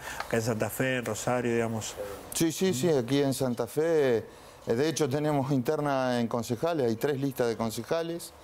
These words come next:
Speaker 2: eh, eh, tenemos candidato a senador, intendente, eh, y nuestro diputado, el primer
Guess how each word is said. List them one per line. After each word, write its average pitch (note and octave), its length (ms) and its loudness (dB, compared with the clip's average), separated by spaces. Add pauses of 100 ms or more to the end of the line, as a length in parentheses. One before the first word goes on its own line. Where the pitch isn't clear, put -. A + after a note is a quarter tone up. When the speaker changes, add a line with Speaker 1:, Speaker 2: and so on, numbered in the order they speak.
(500)
Speaker 2:
eh, G2+ 600 2
eh, F#2+ 200 0
tenemos A2 300 2
candidato A2+ 440 -2
a - 20 -2
senador, A#2+ 500 0
intendente, A2 1040 2 (760)
eh, F#2+ 560 -2 (840)
y G#2 120 4
nuestro A#2 260 2
diputado, B2 1120 2 (120)
el A2+ 200 2
primer A#2+ 580 2